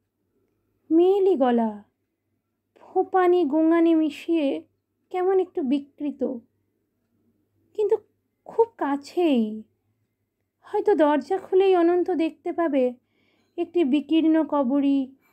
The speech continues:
অবিন্যস্ত বেশ নারীদেহ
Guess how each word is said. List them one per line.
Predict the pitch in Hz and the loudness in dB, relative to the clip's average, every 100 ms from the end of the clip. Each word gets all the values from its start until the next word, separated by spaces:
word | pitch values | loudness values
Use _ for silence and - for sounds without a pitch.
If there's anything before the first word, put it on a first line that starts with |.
| _ _ - | _ _ -6
অবিন্যস্ত | 269 269 330 339 359 349 - 349 | -2 2 4 4 0 -4 -8 -4
বেশ | 285 294 285 285 | -2 -2 -2 -2
নারীদেহ | 262 262 269 269 294 294 247 | -2 -2 -2 -2 -2 -2 -2